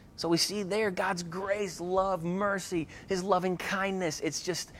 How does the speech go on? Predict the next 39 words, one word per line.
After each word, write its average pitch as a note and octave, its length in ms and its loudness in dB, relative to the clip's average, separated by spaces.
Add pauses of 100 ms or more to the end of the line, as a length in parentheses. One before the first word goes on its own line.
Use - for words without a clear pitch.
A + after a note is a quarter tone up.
(160)
expansiveness. F3+ 1120 0 (340)
But F3 120 4
then F3 480 4 (1000)
it F3+ 80 8
goes G3+ 220 10
on G3+ 100 12
to G3 80 10
say, F#3+ 480 2 (500)
"But F#3 220 12
who A3 160 8
will A3 240 10
by G#3 220 10
no A3+ 280 12
means B3 680 6 (220)
clear A#3 280 8
the A3 100 8
guilty, G#3+ 540 4 (680)
visiting G#3 480 10
the D#3+ 100 12
iniquity G3 340 6
of F3 80 6
the D#3 80 4
fathers F3+ 400 8
on D3 60 2
the C#3 80 6
children E3 520 0 (320)
and B2+ 120 6
the C#3 40 6
children's F#3 380 6
children A#2+ 480 0
to B2+ 100 -4
the B2+ 120 -2
third C#3+ 320 4
and A#2 100 0
the - 40 -4
fourth C3+ 360 2 (420)
generation." C3+ 640 2 (360)
So C#3+ 160 2
his, D3+ 240 2